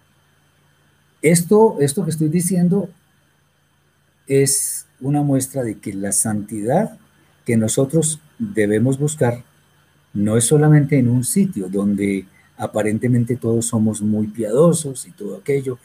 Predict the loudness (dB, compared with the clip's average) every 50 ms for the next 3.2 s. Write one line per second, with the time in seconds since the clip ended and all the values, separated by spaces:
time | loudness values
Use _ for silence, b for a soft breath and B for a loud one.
0 | b b b _ -8 -6 -6 -4 -4 -4 -4 -4 -4 -4 -2 -2 -2 -4 -6 -4
1 | 2 4 6 6 6 4 4 0 -4 -6 -6 -6 -8 -12 -16 -18 -14 -6 0 4
2 | 4 6 6 6 4 2 0 -4 -6 -6 -6 -6 -6 -4 -2 -4 -4 -6 -8 -6
3 | -6 -6 -6 -8